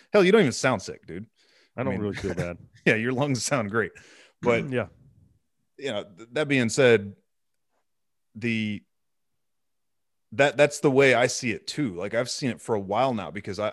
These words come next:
Speaker 1: I'm very confident that I'm healthy and my family is healthy and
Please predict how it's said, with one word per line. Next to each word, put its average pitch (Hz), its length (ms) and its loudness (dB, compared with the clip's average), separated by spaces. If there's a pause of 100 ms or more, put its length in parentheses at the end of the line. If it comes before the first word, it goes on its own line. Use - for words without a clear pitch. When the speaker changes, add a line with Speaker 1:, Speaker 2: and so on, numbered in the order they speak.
Speaker 1:
I'm 117 240 -6
very 113 380 0
confident 101 560 -6
that 92 140 -8
I'm 110 300 -6 (180)
healthy 104 400 -6
and 92 120 -14
my 101 120 -8
family 107 420 -6
is - 160 -14
healthy 76 400 -8
and 78 220 -18